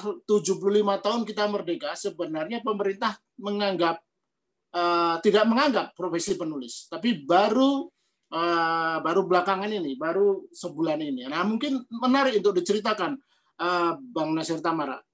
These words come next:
eh, apa, apa yang terjadi? Kenapa selama ini profesi penulis tidak diakui? Dan bagaimana kemudian, eh, baru sekarang itu diakui oleh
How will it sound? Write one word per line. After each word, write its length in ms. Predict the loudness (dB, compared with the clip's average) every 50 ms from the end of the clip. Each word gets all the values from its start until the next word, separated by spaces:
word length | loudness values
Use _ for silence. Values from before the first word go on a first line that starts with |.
| _ _
eh, 400 | -6 0 2 2 4 4 2 2 0 2
apa, 400 | 2 2 4 4 2 2 2 2
apa 240 | -2 0 0 0 0
yang 160 | 0 -2 -4
terjadi? 320 | -4 -4 -4 -4 -6 -6
Kenapa 320 | -6 -6 -4 -4 -2 -4 -4
selama 320 | -4 -4 -6 -4 -4 -4
ini 160 | -2 -2 -4 -4 -6 -8
profesi 400 | _ -6 -6 -4 -4 -4 -4 -6
penulis 320 | -6 -4 0 0 0 0 -2
tidak 240 | -4 -4 -4 -8 -6
diakui? 480 | -8 -8 -8 -8 -8 -6 -4 -4 -4 -6 _ _ _ _ _ _
Dan 160 | 2 2 4
bagaimana 560 | 4 4 4 4 4 4 4 4 4 2 2
kemudian, 560 | 2 2 2 2 2 2 0 0 0 0 -2 -6 -6
eh, 720 | -6 -4 -2 -2 0 0 0 0 -2 -2 -4 -4 -6 -8 -10 _ _ _ _ _ _ _ _ _ _ _ -2
baru 160 | 0 2 2
sekarang 480 | 2 0 2 0 2 2 2 0 -2 -6
itu 160 | -8 -8 -6
diakui 560 | -4 -4 -4 -6 -6 -10 -10 -8 -8 -8 -6
oleh 480 | -6 -8 -6 -4 -2 -2 -2 -2 -2